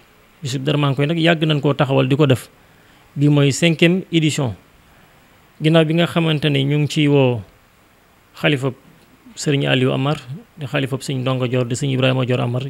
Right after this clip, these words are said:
jiital ko ci. Waaye nag, dañuy wax xalifa Maam Gumba Bint Amar, muy Sëriñ, euh,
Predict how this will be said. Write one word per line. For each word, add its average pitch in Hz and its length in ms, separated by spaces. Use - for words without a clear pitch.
jiital 139 200
ko 131 100
ci. 139 180
Waaye 131 140
nag, 139 180
dañuy 147 240
wax 143 120
xalifa 151 300
Maam 143 220
Gumba 135 220
Bint 120 300
Amar, 123 260
muy 135 180
Sëriñ, 139 320
euh, 160 100